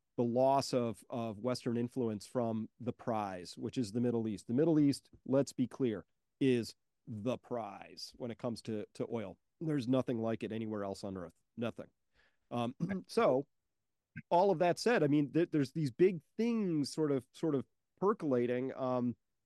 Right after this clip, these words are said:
you know, I think investors have to be ready for that. You know, there, you have to have an understanding of that. I like to have plans for these things. N-, plans never survive contact with the enemy, but I do have a plan for what to do if, if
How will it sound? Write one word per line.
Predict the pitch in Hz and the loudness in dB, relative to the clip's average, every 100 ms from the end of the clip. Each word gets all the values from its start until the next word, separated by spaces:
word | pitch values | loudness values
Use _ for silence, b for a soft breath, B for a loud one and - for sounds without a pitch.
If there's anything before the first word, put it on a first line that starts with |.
| - | -2
you | |
know, | 151 | 0
I | |
think | 143 180 180 | 2 0 0
investors | 156 151 - 143 | 2 0 0 -2
have | 151 - | -2 -2
to | |
be | 135 123 | -2 -2
ready | 101 107 113 143 | -2 -4 -2 -4
for | - | -2
that. | 180 196 214 - | -2 0 -2 -6
You | 123 | -6
know, | 139 | -4
there, | 143 123 | -2 -2
you | 131 120 | -2 -4
have | 127 | -2
to | 131 | -4
have | 113 | -2
an | 113 | -2
understanding | 110 98 - 113 135 147 | -4 -4 -4 0 0 0
of | |
that. | 156 180 | -2 -2
I | 110 | 0
like | 139 185 | 0 0
to | - | -4
have | 110 - | -8 -8
plans | 123 120 110 101 | -6 -6 -6 -8
for | 107 | -12
these | 98 92 | -12 -12
things. | 98 123 - | -10 -10 -10
N-, | 113 98 - | -10 -10 -12
plans | - 120 104 | -6 -4 -4
never | 104 104 | -4 -4
survive | - 113 101 98 | -4 -6 -6 -6
contact | - 110 113 107 | -6 -4 -6 -8
with | 113 | -8
the | 104 | -6
enemy, | 117 151 110 | -4 -2 -2
but | 110 107 _ _ _ _ - | -4 -8 _ _ _ _ -6
I | 139 | -2
do | 247 | 0
have | 262 | 0
a | |
plan | 196 226 180 127 131 _ _ | 0 0 2 0 -2 _ _
for | 147 | 0
what | 143 135 | 2 0
to | 147 | 2
do | 151 147 | 2 4
if, | 120 - - | 0 -6 -4
if | 131 | -4